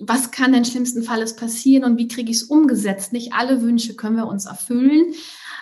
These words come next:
ähm, das wissen wir, aber wenn dann doch wirklich ein Wunsch so stark ist, wie für mich auch dieses, dieses, ähm, dieses Leben halt im, im Mediterranen irgendwie schon immer ein großer Wunsch war,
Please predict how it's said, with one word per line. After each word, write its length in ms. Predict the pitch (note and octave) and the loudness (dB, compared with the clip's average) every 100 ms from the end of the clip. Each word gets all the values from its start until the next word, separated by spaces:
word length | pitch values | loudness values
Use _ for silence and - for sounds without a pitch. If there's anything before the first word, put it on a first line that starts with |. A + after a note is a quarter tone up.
| - | -6
ähm, 520 | A3+ A3 G#3+ G#3+ G#3 | -2 0 -2 -4 -6
das 260 | A3 D4 - | -6 -4 -2
wissen 320 | B3 B3+ B3+ | -2 0 0
wir, 300 | B3 B3+ B3+ | 0 -2 -4
aber 340 | G#3 A3 G#3+ G3 | -4 -4 -4 -2
wenn 140 | A3 | 2
dann 200 | A#3 A3 | 2 0
doch 260 | A#3 - - | -4 -8 -8
wirklich 480 | C#4+ - A#3+ - - | -10 -6 -8 -6 -6
ein 340 | A3+ C4 C4+ | 0 4 4
Wunsch 320 | B3 C4 B3+ - | 4 2 2 -2
so 280 | - C#4 | -6 -6
stark 480 | - - A#3+ C4 C4+ | -8 -8 -4 -4 -4
ist, 300 | - B3 - - - - _ _ _ _ _ - | -6 -6 -8 -14 -20 -20 _ _ _ _ _ 0
wie 220 | A#3 C4+ | 4 6
für 200 | C4+ B3+ | 4 4
mich 320 | B3 C#4 - | 4 4 0
auch 280 | E3 A#3 A#3+ | 0 0 0
dieses, 520 | - A3+ A3 G#3 - | -4 -4 -4 -8 -12
dieses, 500 | - A3 G#3+ G#3+ G3+ | -12 -10 -10 -10 -10
ähm, 520 | G#3+ G#3 G#3 G3+ G3+ G3+ | -8 -6 -4 -4 -8 -10
dieses 460 | G#3 G3 G3 - | -10 -10 -12 -14
Leben 680 | - G#3 A#3 C4+ C#4+ A#3 G3+ | -14 -4 2 4 4 2 2
halt 240 | G3+ G3 - | -4 -8 -8
im, 140 | G#3 | -6
im 140 | G3+ | -4
Mediterranen 960 | A3 A3+ A3 G3+ F#3+ G3 A#3 C4 A#3+ G#3+ | -4 -4 -6 -8 -4 2 4 4 4 0
irgendwie 260 | F3+ G3+ G3+ | -4 -6 -6
schon 260 | - A3+ - | -6 -8 0
immer 420 | A#3+ A3+ G#3+ - | 2 2 -2 -6
ein 140 | A3 | -14
großer 760 | - - A#3 C4 C#4 C4 G#3+ G3+ | -12 -4 2 4 4 0 -6 -2
Wunsch 440 | A#3 C4 B3+ - | 4 4 4 -2
war, 280 | G3 G3+ | -6 -6